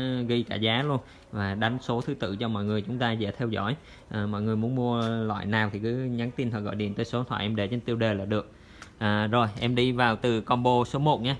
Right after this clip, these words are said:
Và mọi người lấy là từ số một nè cho tới số hai mươi chín. Đây là tất cả đều là Gia Ly nhé mọi người, hàng giả hạt Gia Ly. À, à, combo số một đây thì, à, mỗi combo từ số một tới số,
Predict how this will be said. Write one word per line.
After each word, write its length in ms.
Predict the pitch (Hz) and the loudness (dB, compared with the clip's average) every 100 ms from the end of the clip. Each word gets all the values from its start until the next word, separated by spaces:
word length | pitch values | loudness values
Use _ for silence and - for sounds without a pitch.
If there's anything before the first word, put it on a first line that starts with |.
| - - | -6 -8
Và 260 | 123 117 110 | 4 6 6
mọi 120 | 113 | 4
người 120 | 120 | 4
lấy 220 | 123 127 151 | 4 4 4
là 160 | 165 | 2
từ 200 | - 131 | 2 0
số 160 | 120 143 | 2 4
một 220 | 156 127 | 4 4
nè 160 | 113 104 - - | 0 -2 -6 0
cho 180 | 120 120 | 2 2
tới 340 | 131 131 160 | 2 4 2
số 440 | - 123 123 151 175 156 143 - - - | 2 2 4 4 2 2 0 -2 -6 -2
hai 200 | 139 127 | 2 2
mươi 140 | 127 123 | 2 0
chín. 240 | 139 160 - - | 0 -2 -4 -6
Đây 180 | 120 120 | -2 0
là 360 | 120 110 107 107 | 0 0 0 -2
tất 160 | 151 - | -6 -4
cả 180 | 104 117 | 0 2
đều 160 | 135 | 2
là 300 | 117 107 104 104 | 2 2 0 0
Gia 140 | 104 120 | 2 4
Ly 180 | 123 123 | 4 2
nhé 120 | 131 | 0
mọi 140 | 120 | 0
người, 160 | 101 98 - - | 0 -2 -6 -6
hàng 380 | 107 104 104 101 | -4 -2 -2 -4
giả 100 | 101 | -4
hạt 180 | 123 | -4
Gia 120 | 113 113 | 0 2
Ly. 180 | 120 120 - - - - - - - | 2 0 -8 -18 -18 -18 -20 -16 -4
À, 320 | 117 117 123 123 123 120 - - - - | -2 0 0 -2 -4 -6 -18 -20 -20 -6
à, 180 | 117 117 | -2 0
combo 240 | 139 139 139 | 2 4 2
số 140 | 160 | 4
một 260 | 165 160 123 | 2 2 2
đây 140 | 131 - - - | -2 -2 -14 -4
thì, 200 | 117 110 | 0 0
à, 220 | 107 107 | 0 -2
mỗi 220 | 107 107 | 0 0
combo 440 | 107 139 135 135 131 - - - | 2 4 4 4 2 -6 -20 -6
từ 160 | 120 107 | -2 -2
số 140 | - | 0
một 300 | 139 143 - | 2 2 2
tới 200 | 123 127 | 0 0
số, 420 | 131 131 127 156 | 2 0 2 0